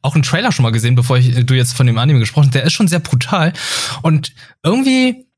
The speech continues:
zieht sich ja so ein roter Faden durch diese Werke, ähm, des Autoren, weil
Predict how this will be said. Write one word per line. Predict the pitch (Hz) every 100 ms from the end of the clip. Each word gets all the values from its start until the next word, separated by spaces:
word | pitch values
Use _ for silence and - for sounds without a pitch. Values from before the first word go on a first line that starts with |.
| -
zieht | - - 202
sich | 214
ja | 175
so | 180
ein |
roter | 151 196 254
Faden | 170 175 202 185 135
durch | 139 135
diese | 143 135
Werke, | 120 170 208 135 110 120 123 -
ähm, | - 120 113 110 110 - -
des | -
Autoren, | 113 123 123 120 107 104
weil | 117 117 113